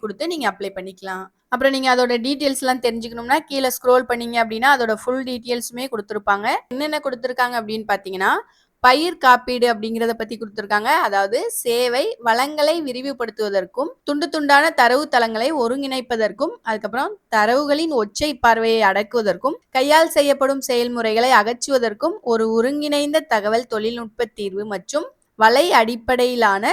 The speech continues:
சுற்றுச்சூழல் அமைப்பாகும் அப்படின்னு சொல்லிட்டு கொடுத்திருக்காங்க. நெக்ஸ்ட் வந்து இந்த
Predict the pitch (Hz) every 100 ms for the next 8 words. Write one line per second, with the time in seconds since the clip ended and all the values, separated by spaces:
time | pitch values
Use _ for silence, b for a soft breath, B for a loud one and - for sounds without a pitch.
0 | 453 277 233 - 269 262 247 269 226 208
1 | 202 202 196 208 196 196 208 214 202 196
2 | 202 190 185 202 202 202 240 - 226 220
3 | 214 - 247 202 226 453 - _ _ 285